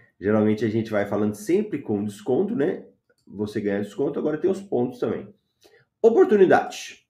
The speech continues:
O Shellbox está com uma promoção que oferece duzentos por cento de bônus no resgate de pontos por crédito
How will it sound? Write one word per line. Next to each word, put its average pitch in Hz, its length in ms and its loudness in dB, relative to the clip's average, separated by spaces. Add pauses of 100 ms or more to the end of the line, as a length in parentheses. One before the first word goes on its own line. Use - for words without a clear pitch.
(2500)
O 233 300 6
Shellbox 98 1000 0 (260)
está - 340 -10
com 120 120 -4
uma 110 140 0
promoção 104 480 -4
que 104 80 -8
oferece 98 540 -4 (440)
duzentos 143 1000 2
por 135 240 -4
cento 123 420 -2
de 117 120 -4
bônus 104 520 -2
no 117 120 -2
resgate 110 760 -4
de 110 120 -6
pontos 104 680 -6 (320)
por 110 300 -4
crédito 110 760 -2